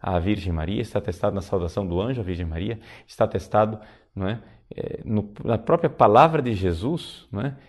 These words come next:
Que "a minha mãe é aquela que ouve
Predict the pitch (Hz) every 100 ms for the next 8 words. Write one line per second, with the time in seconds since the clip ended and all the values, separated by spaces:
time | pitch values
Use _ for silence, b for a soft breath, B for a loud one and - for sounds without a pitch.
0 | B - 104 113 160 147 104 92 104 151
1 | 196 - - 113 87 - _ - 143 160
2 | 135 - 98 104 160 165 101 87 87 78